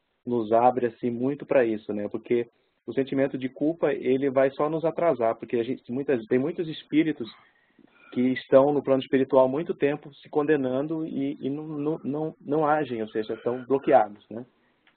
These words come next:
Então, eu acho, assim, que a gente tem que ter muito vigilante também quanto a isso.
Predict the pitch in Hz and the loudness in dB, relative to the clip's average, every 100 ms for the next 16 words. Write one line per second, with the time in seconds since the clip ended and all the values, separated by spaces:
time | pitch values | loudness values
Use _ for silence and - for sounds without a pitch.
0 | - 110 113 117 120 120 117 117 120 120 | -14 -6 -4 -6 -8 -16 -6 -4 -4 -8
1 | 127 - 123 127 127 131 135 120 123 - | -8 -6 -6 -6 -8 -4 -2 -2 -4 -6
2 | 117 113 123 139 120 120 160 | -8 -8 -6 -4 -4 -8 -8